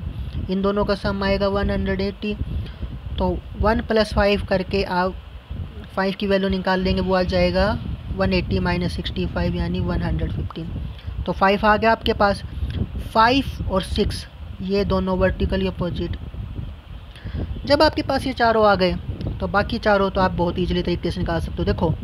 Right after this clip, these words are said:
वन और एट same position, वन हंड्रेड फ़िफ्टीन,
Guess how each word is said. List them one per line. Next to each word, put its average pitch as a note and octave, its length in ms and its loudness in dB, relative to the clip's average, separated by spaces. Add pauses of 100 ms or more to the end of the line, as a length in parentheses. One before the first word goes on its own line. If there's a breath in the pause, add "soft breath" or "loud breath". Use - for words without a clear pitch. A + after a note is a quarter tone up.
(500 loud breath)
वन A#3+ 340 4 (180)
और G3 140 4
एट F#3 220 4
same A3 240 2
position, A#3 520 2 (680)
वन F#3+ 300 2
हंड्रेड F#3 540 2 (380)
फ़िफ्टीन, F3 440 -4